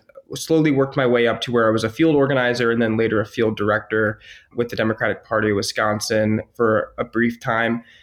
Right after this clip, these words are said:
When you think about field organizers on campaigns, they're typically younger. Usually they have a lot of energy, but it's, it's a real tough job. And, and anyone who's done it knows that you can't do that forever.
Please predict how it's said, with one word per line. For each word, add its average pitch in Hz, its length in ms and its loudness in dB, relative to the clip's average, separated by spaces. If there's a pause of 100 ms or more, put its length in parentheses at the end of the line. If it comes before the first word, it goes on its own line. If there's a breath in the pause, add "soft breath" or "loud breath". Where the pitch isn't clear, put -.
(160 loud breath)
When 143 160 0
you 139 100 0
think 151 160 0
about 127 180 0
field 139 280 2
organizers 120 500 2
on 117 100 0
campaigns, 117 520 0
they're 110 80 0
typically 113 420 -2
younger. 143 640 2 (280)
Usually 127 600 2
they 123 160 0
have 127 160 0
a 117 60 2
lot 117 200 2
of 117 60 2
energy, 127 580 0
but 113 160 2
it's, 117 200 -2
it's 120 200 0
a 123 60 0
real 117 300 0
tough - 280 -6
job. 101 400 -4
And, 113 160 -2
and 113 140 0
anyone 117 340 0
who's 113 160 -4
done 110 220 -2
it 80 80 -4
knows 110 360 0
that 107 200 0
you 110 60 -12
can't 110 260 -6
do 110 120 -2
that 101 200 -2
forever. 123 480 0